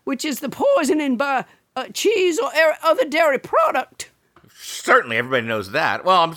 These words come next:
Speaker 2: I'm very sorry to hear it, and once again, I seem to have brought up a painful memory that I probably should have recalled from an earlier episode.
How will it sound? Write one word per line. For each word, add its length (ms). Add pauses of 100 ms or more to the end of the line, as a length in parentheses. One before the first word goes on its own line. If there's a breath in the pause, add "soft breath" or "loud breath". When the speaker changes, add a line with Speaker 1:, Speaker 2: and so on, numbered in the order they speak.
Speaker 2:
I'm 140
very 240
sorry 220
to 60
hear 240
it, 80
and 180 (540 soft breath)
once 320
again, 300
I 100
seem 200
to 100
have 140
brought 220
up 100
a 40
painful 420
memory 300
that 140
I 40
probably 540
should 180
have 120
recalled 420
from 140
an 60
earlier 360
episode. 460